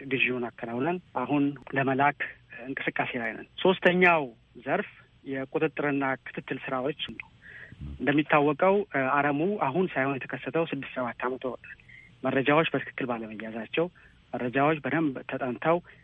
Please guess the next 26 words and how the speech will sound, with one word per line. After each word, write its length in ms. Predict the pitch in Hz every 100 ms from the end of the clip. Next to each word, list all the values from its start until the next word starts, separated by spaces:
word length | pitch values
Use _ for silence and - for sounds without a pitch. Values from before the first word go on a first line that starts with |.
| -
ለዲሲሽን 500 | 131 123 - 147 139
ሜከሮች 480 | 135 127 127 160 - -
ወይም 280 | 127 127 127 120
ለህግ 320 | 120 143 143
አውጪው 380 | 131 123 - -
ክፍል 260 | - 156 156 - - _ _
በስነ 260 | 127 143
ስርዓት 240 | 127 143 127
ባለመቅረባቸው 840 | 123 123 127 120 120 117 160 147 147 - - -
የተፈጠሩ 440 | 135 - 139 139 127
ክፍተቶች 380 | - 127 123 -
ናቸው። 300 | - - - - - - -
ይህንን 340 | 151 175 226 220
ለመሸፈን 640 | 160 135 123 - 120 185 - -
የያዝናቸው 640 | 135 135 131 135 131 -
ብዙ 200 | 135 123 185
ባለሙያዎች 600 | 185 139 135 127 123 -
አሉን። 280 | 120 117 175 196 - - _ -
እነዚህ 260 | 123 135
ባለሙያዎች 580 | 147 139 131 131 143 175 -
የቁጥጥርና 800 | 135 127 - 131 - 131 131 131 165 185
ክትትል 400 | - - - 135 127
ዘርፉን 420 | 127 113 - 196 226
በተሻለ 440 | - 127 - 190 202
ሁኔታ 260 | 190 151 135
ለማድረግ፣ 460 | 123 120 117 127 180